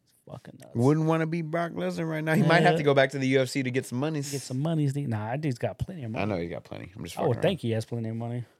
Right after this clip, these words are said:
Speaker 2: You would think. Steroids are hella expensive.
Speaker 1: That's true.
Speaker 2: <laughs> And
Speaker 1: That's true.
Speaker 2: so is that diet to keep that physique. Have you seen his daughter?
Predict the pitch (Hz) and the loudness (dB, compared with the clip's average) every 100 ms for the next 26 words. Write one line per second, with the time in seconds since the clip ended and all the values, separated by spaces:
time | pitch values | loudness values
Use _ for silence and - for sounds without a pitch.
0 | _ - 247 247 262 185 _ _ _ _ | _ -4 -2 2 0 0 _ _ _ _
1 | - 180 165 123 110 107 101 98 98 147 | 4 6 6 6 2 2 0 -2 2 2
2 | 160 - - - _ _ _ _ _ _ | 2 -2 -8 -10 _ _ _ _ _ _
3 | _ _ - - 117 - 120 113 - - | _ _ -14 -8 -4 -4 -6 -12 -16 -20
4 | _ _ _ _ _ - 101 101 101 - | _ _ _ _ _ -2 -2 0 -6 -12
5 | - - 120 _ _ _ - 135 143 139 | -20 -20 -20 _ _ _ -2 0 2 2
6 | 123 110 87 69 - - 98 101 - 92 | 2 4 2 0 -6 -6 -2 -4 -4 -8
7 | 85 _ - - 285 381 403 180 117 123 | -8 _ -6 2 4 4 2 4 4 6
8 | 170 226 | 6 2